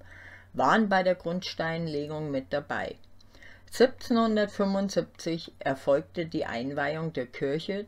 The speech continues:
durch Erzbischof Friedrich Karl Joseph von Erthal, der ja siebzehnhundertzweiundneunzig von Mainz nach Aschaffenburg flüchtete.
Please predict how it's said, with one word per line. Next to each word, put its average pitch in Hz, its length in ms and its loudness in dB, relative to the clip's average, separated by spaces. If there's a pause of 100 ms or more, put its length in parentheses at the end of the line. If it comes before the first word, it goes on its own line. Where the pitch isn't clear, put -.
durch 135 240 -4
Erzbischof 156 720 -4
Friedrich 147 640 -6
Karl 117 280 -4
Joseph 131 520 -4
von 190 320 -6
Erthal, 240 640 -4 (540)
der 175 300 6
ja 156 440 2 (120)
siebzehnhundertzweiundneunzig 247 1700 0 (220)
von 123 280 -2
Mainz 131 480 -6
nach 131 380 -2
Aschaffenburg 143 840 -4
flüchtete. - 640 -12